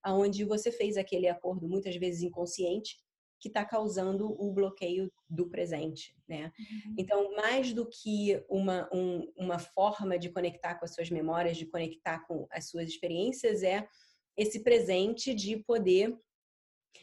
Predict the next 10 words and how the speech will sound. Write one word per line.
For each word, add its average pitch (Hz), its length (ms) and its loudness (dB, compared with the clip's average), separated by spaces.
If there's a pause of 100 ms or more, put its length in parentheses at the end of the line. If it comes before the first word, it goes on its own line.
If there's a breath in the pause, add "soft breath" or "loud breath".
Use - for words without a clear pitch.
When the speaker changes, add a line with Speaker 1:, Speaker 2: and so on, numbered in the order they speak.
(360 soft breath)
Speaker 1:
se-, - 280 -18
separar, 277 760 2
né, 180 340 2
a, 190 260 -2
a 190 40 -2
sua 190 200 2
dor 196 280 6
do 190 80 2
momento 240 560 4
ou, 196 480 4